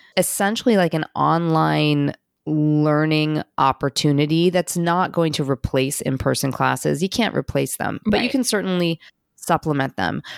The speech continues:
Speaker 1: And one of the things that is our directive at the studio in the in-person classes is keep it intimate, keep it personal.
Speaker 2: Mm-hmm.
Speaker 1: And what we're about to build, we wanna serve as many artists as possible. And the idea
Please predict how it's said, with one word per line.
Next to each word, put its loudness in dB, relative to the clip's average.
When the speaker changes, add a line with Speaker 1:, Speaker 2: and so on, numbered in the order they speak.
Speaker 1:
And 0
one 2
of 0
the 2
things -2
that 2
is 2
our 2
directive 0
at -2
the 0
studio 2
in 2
the -2
in-person 0
classes 0
is -2
keep -2
it 0
intimate, -2
keep -4
it -6
personal. 0
Speaker 2:
Mm-hmm. 0
Speaker 1:
And 0
what 0
we're 2
about 0
to -2
build, 2
we 2
wanna 2
serve -2
as -2
many 0
artists 0
as -2
possible. 0
And 2
the -2
idea 2